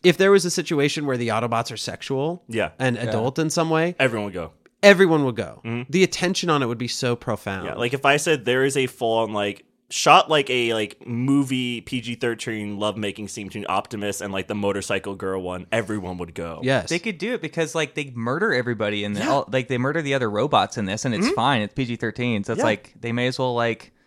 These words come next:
Speaker 3: it's just gonna be like, uh, Team America or something.
Speaker 1: Exactly.
Speaker 2: Mm-hmm. Yeah.
Speaker 1: Well, but to me, the proof of this is, like, when an R-rated spin-off of, like, a Marvel comic, like, how people are,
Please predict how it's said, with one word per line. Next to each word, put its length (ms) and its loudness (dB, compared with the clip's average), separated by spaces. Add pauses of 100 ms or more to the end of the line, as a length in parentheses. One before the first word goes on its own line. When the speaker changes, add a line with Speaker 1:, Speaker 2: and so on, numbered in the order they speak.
(420)
Speaker 3:
it's 140 -8
just 140 -8
gonna 160 0
be 140 -4
like, 340 -2
uh, 380 4
Team 240 -2
America 440 0
or 120 -4
something. 400 -4
Speaker 1:
Exactly. 500 6
Speaker 2:
Mm-hmm. 80 -2
Yeah. 120 8
Speaker 1:
Well, 100 10
but 200 6
to 80 2
me, 140 6
the 80 2
proof 260 0
of 120 -6
this 180 -2
is, 140 -4
like, 160 -4
when 160 -2
an 160 -2
R-rated 760 0 (120)
spin-off 500 -2
of, 100 -6
like, 180 -4
a 40 -4
Marvel 540 -2
comic, 360 -6
like, 180 -2
how 120 -4
people 260 -4
are, 120 -4